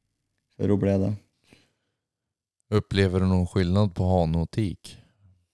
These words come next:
Speaker 1: Ja. Ehm, jeg tror kanskje særlig når det kommer til bjørn, så er det nok, det er mange, det finnes veldig mange gode,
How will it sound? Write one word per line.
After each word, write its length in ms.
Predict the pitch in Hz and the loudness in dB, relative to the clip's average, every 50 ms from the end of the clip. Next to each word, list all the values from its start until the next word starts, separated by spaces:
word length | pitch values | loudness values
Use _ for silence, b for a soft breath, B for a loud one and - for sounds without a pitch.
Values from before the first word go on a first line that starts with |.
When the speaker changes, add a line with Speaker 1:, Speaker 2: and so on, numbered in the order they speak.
| _ _ _ _ _ _ _ _ _ _ _ _ _ _ _ _ _ _ _ _ _ _ _ _ _ _ - 113 | _ _ _ _ _ _ _ _ _ _ _ _ _ _ _ _ _ _ _ _ _ _ _ _ _ _ 0 4
Speaker 1:
Ja. 280 | 113 120 120 117 107 98 98 - _ _ _ _ _ _ _ _ _ _ _ - | 6 8 8 8 6 2 -2 -12 _ _ _ _ _ _ _ _ _ _ _ -4
Ehm, 600 | 107 113 117 113 117 117 117 117 117 113 117 113 110 - _ _ _ _ _ _ _ _ _ _ _ _ _ _ _ _ _ _ _ _ _ _ _ _ _ _ _ _ _ _ _ _ _ _ _ _ _ _ _ _ _ _ _ _ _ _ _ - | 0 2 4 4 4 6 6 4 4 4 2 0 -2 -10 _ _ _ _ _ _ _ _ _ _ _ _ _ _ _ _ _ _ _ _ _ _ _ _ _ _ _ _ _ _ _ _ _ _ _ _ _ _ _ _ _ _ _ _ _ _ _ -10
jeg 100 | - 104 - | -8 0 2
tror 180 | 123 123 117 | 2 2 4
kanskje 260 | - 131 117 117 107 | 4 2 2 2 -2
særlig 300 | - - 123 110 107 117 120 | 2 4 4 6 6 6 4
når 140 | 110 113 113 | 4 2 0
det 80 | 113 | 0
kommer 240 | - 101 101 98 95 | 0 -2 0 -2 0
til 140 | - 107 101 101 | 0 -2 -2 0
bjørn, 360 | 101 98 98 98 110 113 113 | 2 2 2 4 2 2 2
så 120 | 120 113 | 2 2
er 80 | 101 101 | 2 4
det 80 | 104 107 | 2 0
nok, 120 | 104 - _ - _ _ _ _ _ _ _ _ _ _ _ _ _ _ _ _ _ _ _ _ _ _ _ - | -2 -6 _ -20 _ _ _ _ _ _ _ _ _ _ _ _ _ _ _ _ _ _ _ _ _ _ _ -2
det 60 | 110 101 | 0 4
er 80 | 107 | 6
mange, 360 | 117 123 123 113 107 107 107 101 | 8 8 8 6 4 2 2 2
det 140 | 107 110 | 0 0
finnes 240 | - 120 113 113 113 113 | 2 2 0 2 2 2
veldig 260 | 117 113 104 104 107 | 2 4 4 4 4
mange 220 | 107 104 104 104 104 | 4 4 2 2 2
gode, 300 | 110 113 104 101 101 101 | 2 2 4 4 4 4